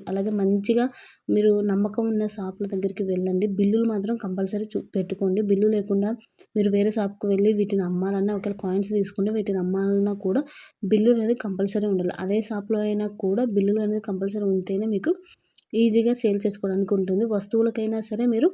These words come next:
బిల్లులు అనేది ఎప్పుడు కూడా పక్కకు పెట్ట-, అంటే పారేసుకోకుండా జాగ్రత్తగా పెట్టేసుకోండి. ముఖ్యంగా మనకు నమ్మకంగా ఉండే షాప్‌లో తీసుకోవడం చాలా బెస్ట్ అండి.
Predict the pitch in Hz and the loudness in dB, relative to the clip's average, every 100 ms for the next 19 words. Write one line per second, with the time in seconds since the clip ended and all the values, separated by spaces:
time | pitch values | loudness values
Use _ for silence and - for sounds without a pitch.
0 | - - _ - 202 226 233 247 226 233 | -2 -20 _ -4 2 4 6 4 4 2
1 | 240 220 220 240 240 196 202 208 202 - | 2 0 2 0 -2 -8 -6 -6 -4 -6
2 | - 214 208 196 202 208 220 208 202 214 | -4 -6 -4 -4 -4 -2 -2 -2 0 0
3 | 302 - _ 214 202 190 196 196 214 202 | -2 -6 _ -2 -2 0 -2 -2 -2 -2
4 | 196 190 180 190 349 - _ _ _ _ | -4 -2 0 2 2 -2 _ _ _ _
5 | _ _ _ 233 208 240 240 254 208 190 | _ _ _ -2 2 2 4 2 2 2
6 | 185 180 202 202 190 185 - 170 170 190 | 0 0 0 0 0 -2 -4 -8 -4 -4
7 | 190 175 180 208 247 208 175 185 185 165 | -4 -4 -4 -2 -2 -4 -6 -4 -6 -4
8 | 180 175 | -2 0